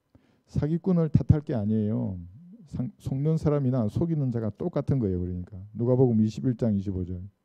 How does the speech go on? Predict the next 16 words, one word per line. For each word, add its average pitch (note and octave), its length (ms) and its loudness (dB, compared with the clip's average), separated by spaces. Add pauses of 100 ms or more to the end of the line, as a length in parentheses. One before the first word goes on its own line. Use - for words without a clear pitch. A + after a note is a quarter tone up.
(2000)
이것이 C3 300 4
여러분 B2+ 260 6
지상 C3 260 2
재림인지 A2+ 420 2
휴거인지 A2+ 340 0
한번 G2 160 0
잘 F#2+ 200 -2
보세요. G2 460 -4 (640)
누가복음 G#2 440 0
이십일 A2+ 420 2
장 B2+ 180 -2
이십오 G2 360 -4
절. F2+ 160 -10 (3000)
누가복음 G2+ 640 -2 (720)
이십일 G2 420 -4
장, C3+ 300 -4